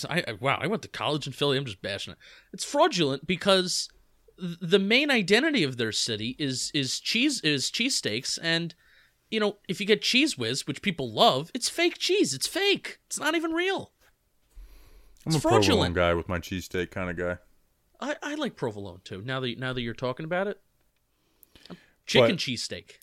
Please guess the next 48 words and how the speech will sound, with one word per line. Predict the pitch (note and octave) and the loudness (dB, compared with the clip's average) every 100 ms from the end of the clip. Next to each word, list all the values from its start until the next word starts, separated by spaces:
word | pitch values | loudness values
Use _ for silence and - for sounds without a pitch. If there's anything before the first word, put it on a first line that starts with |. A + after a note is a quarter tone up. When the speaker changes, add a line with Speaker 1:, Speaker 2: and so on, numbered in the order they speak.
| - | -2
Speaker 2:
what | B2+ G3 | 8 10
Speaker 1:
Chicken | |
Speaker 2:
do | C#4+ | 12
they | A3+ G#3+ | 12 12
Speaker 1:
cheesesteak. | |
Speaker 2:
do | C3 G3+ E3+ | 12 10 8
though? | G#2 D#2+ - _ _ | 4 0 -4 _ _
What | A#2 D#3+ | 4 6
do | |
they | F#3 E3 | 8 8
do? | C3+ C#3+ G2 - _ _ _ | 8 6 6 -2 _ _ _
Speaker 1:
What | D3 | -2
does | D#3+ | -2
the | E3 | -2
city | - F3+ D#3 | -4 -2 -2
of | |
Philadelphia | D#3+ C#3 C#3 D3+ G#3+ | -2 -2 0 -2 -4
do? | B3+ D#4+ - _ _ - | -6 -8 -12 _ _ -6
Speaker 2:
The | A#2 | 2
Eagles, | C3+ E3 G2 D2 - - - - | 4 4 2 -2 -14 -18 -20 0
that | G#2+ | 4
Speaker 1:
Oh. | |
Speaker 2:
head | B2 C3 | 4 4
coach, | B2+ B2+ - - - - - - - | 4 4 2 -6 -10 -10 -10 -10 -18
Speaker 1:
<laughs> | _ _ - - - | _ _ -20 -20 -2
Speaker 2:
'cause | A#2 | 4
they're | B2+ D3 | 10 10
in | B2+ | 8
cap | B2 B2+ - | 6 6 6
hell. | A2+ G2 G2 _ - - - - | 6 6 4 _ -20 -20 -20 0
They | G#2+ | 2
don't | G#2 C3 | 4 4
know | A#2+ A#2 | 6 4
what | G2 G#2+ C#3 | 6 6 6
they're | C3 | 6
gonna | G#2 G#2 | 2 2
do | G#2 | 0
with | G2+ | 0
the | - | -2
quarterback. | A#2 G#2+ F2 F2 | 0 2 2 0
I | - _ _ - _ - | -2 _ _ -20 _ -4
mean, | A#2 | 4
they | D3+ | 6
really | A#3 F3 E3 | 10 12 12
are | D3 C#3 | 12 12
screwed | - - A#2+ F#2+ | 8 6 6 6
going | G2+ F#2 E2 | 2 0 -2
forward. | F#2+ E2+ - | -2 -2 -4